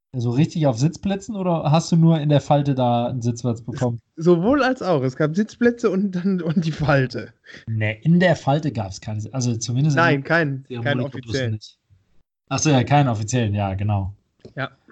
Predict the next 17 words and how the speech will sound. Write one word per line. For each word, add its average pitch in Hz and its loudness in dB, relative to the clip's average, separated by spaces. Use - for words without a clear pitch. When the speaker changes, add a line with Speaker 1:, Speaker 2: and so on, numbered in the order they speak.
Speaker 2:
Aber 156 2
lass 165 0
doch 240 -2
mal 190 2
überlegen, 170 0
Christian, 160 -4
vielleicht 139 -6
können 143 0
wir 139 0
nächstes 143 -4
Speaker 1:
Warte, 147 6
Speaker 2:
nächstes 135 4
Speaker 1:
warte, 113 0
warte. 98 -6
Kurze - 2
Speaker 2:
Ja. 139 0
Speaker 1:
Frage. 113 -6